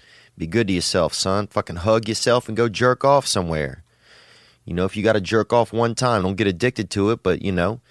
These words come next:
sneak out in the woods or something. Jerk off. Connect with your manhood.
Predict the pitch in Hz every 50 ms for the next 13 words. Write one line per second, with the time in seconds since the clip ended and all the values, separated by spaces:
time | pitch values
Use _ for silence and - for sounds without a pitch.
0 | _ - - - - _ - - - - - 120 123 123 - 131 123 127 117 120
1 | 127 127 123 123 139 151 151 110 90 85 - - 98 - - 69 80 76 82 101
2 | 101 104 - 127 123 113 - - - 90 95 98 - 113 - - 113 113 120 123
3 | 123 123 110 90 82 76 60 -